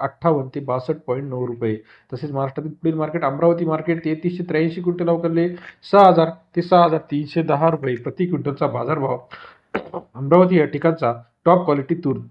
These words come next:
अमरावतीमध्ये आज चांगली आवक आपल्याला तुरीला पाहायला मिळते. लातूर मार्केट सर्वाधिक महाराष्ट्रातील बाजारभाव सहा हजार सहाशे रुपये ते सहा हजार रुपये सरासरी दर. पाचशे साठ क्विंटल आवक लातूर या शहरामध्ये सरासरी आवक जर बघितली तर साठ ते सहासष्ट रुपये पाहायला मिळते.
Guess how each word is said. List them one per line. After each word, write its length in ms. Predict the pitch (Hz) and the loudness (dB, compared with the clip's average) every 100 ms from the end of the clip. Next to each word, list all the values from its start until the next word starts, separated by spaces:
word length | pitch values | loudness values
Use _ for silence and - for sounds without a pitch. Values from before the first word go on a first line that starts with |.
| - | -12
अमरावतीमध्ये 580 | 123 127 131 131 139 151 | -6 -4 -4 -6 -2 0
आज 240 | 147 - | 0 -2
चांगली 360 | 135 143 175 180 180 _ | -6 2 2 2 -2 _
आवक 280 | 127 156 175 | 2 4 4
आपल्याला 300 | 131 127 139 | 0 -2 -4
तुरीला 320 | 151 131 123 | -2 -4 -4
पाहायला 300 | 143 127 127 | -4 -2 -2
मिळते. 340 | 120 117 120 117 117 | -6 -10 -8 -8 -2
लातूर 280 | 127 - 185 | -2 2 4
मार्केट 420 | 180 175 185 180 - _ _ _ _ _ _ | 4 4 2 0 -12 _ _ _ _ _ _
सर्वाधिक 380 | - 165 170 185 | 0 4 6 4
महाराष्ट्रातील 460 | 156 151 151 156 147 | 0 -4 -4 -6 0
बाजारभाव 480 | 135 139 147 127 123 - - _ | 2 2 2 0 -2 -8 -20 _
सहा 220 | 165 160 | 4 4
हजार 180 | 170 151 | 4 0
सहाशे 400 | - 131 127 175 | -2 -4 -2 -4
रुपये 300 | 147 135 135 - _ - | -2 -4 -4 -8 _ -8
ते 60 | 160 | -6
सहा 240 | - 151 | 2 2
हजार 200 | 139 147 | 2 -2
रुपये 180 | 135 143 | -4 -8
सरासरी 420 | 131 139 139 143 | -4 -6 -4 -6
दर. 200 | 135 120 120 _ _ - | -6 -8 -10 _ _ -12
पाचशे 220 | 139 190 | -6 -4
साठ 220 | 180 160 | 0 0
क्विंटल 380 | 160 143 139 156 156 | 0 -8 -6 -6 -2
आवक 380 | 147 147 - - _ - | 2 2 0 -20 _ 0
लातूर 360 | 131 131 190 | 0 2 2
या 140 | 170 143 | 4 2
शहरामध्ये 460 | 139 127 127 123 120 | -2 -4 -4 -6 -6
सरासरी 440 | 139 160 165 175 | -2 -2 -2 -4
आवक 260 | 139 135 127 | -2 -4 -6
जर 100 | 131 | -6
बघितली 380 | 139 180 175 127 | -4 -4 -6 -10
तर 100 | 131 | -10
साठ 300 | - 151 - | -4 -4 -4
ते 60 | - | -8
सहासष्ट 400 | 131 117 139 123 | -6 -6 -10 -12
रुपये 200 | 120 147 | -12 -10
पाहायला 320 | 127 117 117 | -8 -8 -8
मिळते. 300 | 113 - | -12 -12